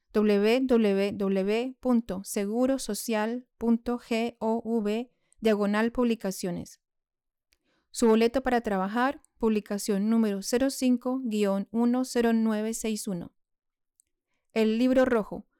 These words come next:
una guía sobre nuestros programas de apoyo laboral,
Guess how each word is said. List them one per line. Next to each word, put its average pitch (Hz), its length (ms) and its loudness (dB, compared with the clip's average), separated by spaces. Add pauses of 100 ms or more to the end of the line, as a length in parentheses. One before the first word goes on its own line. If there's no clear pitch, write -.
(280)
una 269 260 4
guía 269 240 2
sobre 226 240 2
nuestros 214 400 -4
programas 220 440 0
de 233 100 4
apoyo 220 320 0
laboral, 214 520 -2